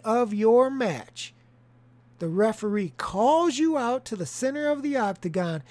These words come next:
and takes a point from you in front of everybody for missing weight. Why don't we just call it unsportsmanlike conduct?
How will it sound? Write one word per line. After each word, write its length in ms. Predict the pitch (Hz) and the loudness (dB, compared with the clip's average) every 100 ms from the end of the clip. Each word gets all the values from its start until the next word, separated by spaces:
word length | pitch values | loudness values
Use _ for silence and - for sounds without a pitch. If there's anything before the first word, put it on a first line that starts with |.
| - - - | -20 -14 -4
and 180 | 202 | -4
takes 280 | - 233 220 | 0 0 0
a 100 | 170 | -4
point 560 | 135 - 262 294 185 117 _ _ _ _ - | -6 -10 0 0 0 -6 _ _ _ _ -20
from 460 | - - 262 294 294 | -14 0 4 4 2
you 360 | 220 165 139 - _ - | 2 2 0 -10 _ -8
in 120 | 202 | -6
front 300 | - 247 233 | -2 0 0
of 140 | 214 | 4
everybody 800 | 233 285 285 247 170 156 143 135 - - | 6 8 6 4 0 -2 -4 -8 -12 -8
for 140 | 190 | -2
missing 440 | 185 202 - 208 | 2 2 2 0
weight. 240 | 185 147 - _ _ | 0 -2 -6 _ _
Why 140 | 262 | -2
don't 140 | 359 339 | 0 -2
we 80 | |
just 240 | 240 254 - | -2 -4 -4
call 240 | 254 262 | -2 -2
it 100 | 277 - _ _ | -4 -10 _ _
unsportsmanlike 920 | 240 262 - 269 277 - 269 269 277 - | -6 -6 -4 -2 -2 -4 -4 -2 -4 -2
conduct? 600 | 262 330 302 131 - | -2 -2 -2 -6 -8